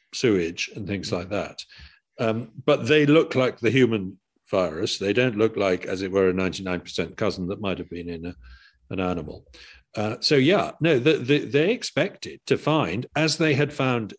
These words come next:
in the case of sars, uh, in, mainly in civet cats, infected animals infected people,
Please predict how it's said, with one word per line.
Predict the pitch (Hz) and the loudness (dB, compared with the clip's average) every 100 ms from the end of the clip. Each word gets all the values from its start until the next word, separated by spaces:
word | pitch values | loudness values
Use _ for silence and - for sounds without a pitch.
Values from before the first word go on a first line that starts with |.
| 120 | -4
in | 113 101 98 | -2 -2 -8
the | - | -2
case | 117 90 107 | 0 0 -4
of | 82 | -6
sars, | - 120 85 101 110 - - _ - | -2 -2 -2 -4 -6 -8 -14 _ -14
uh, | - - - - 107 101 | -14 -14 -14 -14 -16 -12
in, | 104 98 | -8 -4
mainly | 104 104 98 | 0 0 0
in | 87 | 0
civet | 127 104 98 | 0 0 -2
cats, | - 85 - - - - - - - | -6 -12 -12 -10 -12 -12 -20 -20 -4
infected | 131 117 170 - 131 | -2 0 -2 0 0
animals | 120 104 101 101 107 - - _ _ _ _ _ _ | 2 0 -2 -2 -2 -4 -10 _ _ _ _ _ _
infected | 120 104 185 - 156 151 | -6 0 -2 2 0 0
people, | - 123 - 101 104 107 | 0 -2 0 -2 0 -2